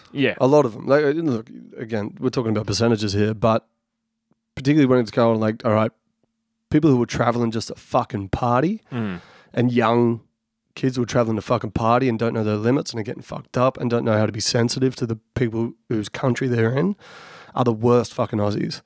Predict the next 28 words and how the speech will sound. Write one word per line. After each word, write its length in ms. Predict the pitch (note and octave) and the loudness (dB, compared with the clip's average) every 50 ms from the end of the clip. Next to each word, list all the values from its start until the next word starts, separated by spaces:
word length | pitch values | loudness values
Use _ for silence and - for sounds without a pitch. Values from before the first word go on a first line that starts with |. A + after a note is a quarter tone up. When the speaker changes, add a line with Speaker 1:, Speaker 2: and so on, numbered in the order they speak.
| _ _ | _ _
Speaker 2:
And 260 | - B2 B2 B2 - - _ _ _ _ _ | 2 2 2 2 0 -4 _ _ _ _ _
as 200 | C#3+ C#3 B2+ A#2 | 0 0 0 0
a 60 | A#2 | -2
rule 260 | A#2 A#2 B2+ C3 B2 A#2+ | 0 2 2 2 2 2
of 100 | G#2 - | 0 -2
thumb, 560 | - - C3 A2+ A2 - - - C3 C3 - _ _ _ _ _ _ _ _ - | -2 -2 0 0 0 -2 -4 -6 -8 -8 -12 _ _ _ _ _ _ _ _ -10
I 40 | C#3 | -2
try 140 | - G3 G3+ | 2 4 4
and 60 | G3+ | 4
avoid 360 | F3 A#2+ A2+ C3+ E3+ F3+ D#3 | 4 2 2 4 4 4 4
other 160 | B2+ A2+ G#2+ A2+ | 2 0 -4 -6
Australians 480 | G#2 - - B2+ A2+ G#2+ G#2+ G#2+ G#2+ A#2 | -10 -8 -4 -2 -2 0 0 -2 -4 -4
when 100 | B2+ B2 | -4 -4
I'm 80 | A#2+ A#2+ | -4 -2
traveling. 300 | - A#2+ B2 B2 A#2+ A#2 | -2 -2 0 0 2 2
I'm 60 | D3+ | 2
not 140 | F3+ F3 - | 2 2 2
traveling 260 | - D#3+ C3 A#2+ A2+ | 0 0 0 2 0
to 60 | G#2 | -2
fucking 240 | - B2+ A2+ - G#2 | -2 -4 -6 -4 -2
hang 180 | G2+ G#2+ G#2+ | -2 0 0
out 120 | G#2+ A2 B2 | 0 0 0
with 120 | B2+ G#2 | 2 2
you. 240 | G#2 G#2 A#2+ E3 E3 - _ - | 2 4 4 2 0 -2 _ -12
Speaker 1:
Yeah. 340 | A2+ A#2+ A2+ G#2 F#2 F2 - - - | -6 -2 0 0 0 -2 -4 -6 -4
Speaker 2:
I 80 | C3 | -2
can 140 | C3+ C#3 C3+ - | -2 -2 -4 -6
f-, 120 | - - | -10 -16